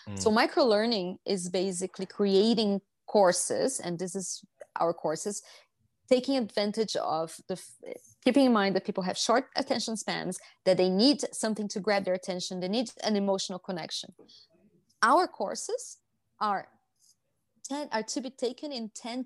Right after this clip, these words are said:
Speaker 2: to fifteen minutes at a time.
Speaker 1: Mm.
Speaker 2: So the idea is that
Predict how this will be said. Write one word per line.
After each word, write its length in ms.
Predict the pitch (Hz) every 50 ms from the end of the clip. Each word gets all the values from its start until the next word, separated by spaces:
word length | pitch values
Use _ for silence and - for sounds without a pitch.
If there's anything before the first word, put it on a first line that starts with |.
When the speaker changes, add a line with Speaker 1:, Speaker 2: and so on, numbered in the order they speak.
| - -
Speaker 2:
to 80 | 240
fifteen 420 | 214 - - 233 - - - 214 208
minutes 260 | 214 214 208 202 -
at 80 | -
a 80 | - 180
time. 380 | - - 170 - - - 190 - _ _ _ _ _ _ _ - - -
Speaker 1:
Mm. 160 | 107 107 101
Speaker 2:
So 80 | 220
the 140 | 214 202 220
idea 260 | 214 196 233 285 311
is 120 | 285 262 269
that 280 | 247 214 202 196 -